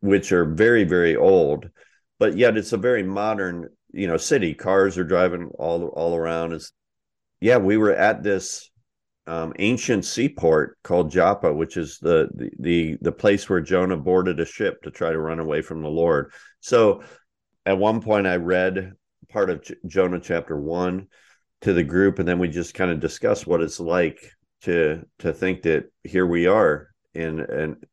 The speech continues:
in a very, the very place that the Bible talks about. And by the way, I should, I should put this in context, because one of the reasons I wanted to go to Israel, even, like,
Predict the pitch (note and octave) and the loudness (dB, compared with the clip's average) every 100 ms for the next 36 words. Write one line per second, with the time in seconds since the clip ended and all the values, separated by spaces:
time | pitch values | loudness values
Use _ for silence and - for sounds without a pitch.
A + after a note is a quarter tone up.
0 | _ E2+ E2 C#2+ F2 F2 E2+ - _ _ | _ -8 -6 0 2 2 0 -4 _ _
1 | _ _ _ _ _ _ _ _ _ - | _ _ _ _ _ _ _ _ _ -4
2 | D#2+ F2+ F#2+ F#2 - G2 D#2 - - _ | 0 4 4 2 2 2 2 -2 -12 _
3 | _ - E2+ D#2 D#2+ - E2+ D2+ F2 F2 | _ -4 0 0 -2 -6 -6 0 2 2
4 | E2+ G2 G2+ - D#2 D2 - - - - | -2 -2 -2 -2 -2 -2 -4 -16 -20 -6
5 | A#2+ F3 D#3+ C3+ G2+ B2 - D3+ - B2+ | 2 4 6 6 6 2 -2 -4 -4 -4
6 | C#3 E3+ E3+ E3+ - G#2 - A2+ G#2+ F2+ | -6 -6 -2 -2 -2 -8 -6 -6 -2 -4
7 | - A#2+ - F#2+ F2 _ _ _ _ _ | -4 -12 -4 -4 -4 _ _ _ _ _
8 | _ _ _ A#2 G3+ F#3 C3 A2 G2 A2 | _ _ _ -2 0 2 0 0 -2 -2
9 | G#2 A2+ G2 F#2+ - A2 G2+ G#2 F2+ E2 | 0 -2 -2 -2 -2 -4 -4 -2 -2 -2
10 | - _ _ _ A2 B2 A#2 F#2 - - | -8 _ _ _ -10 -4 -4 -4 -8 -6
11 | E2 | -6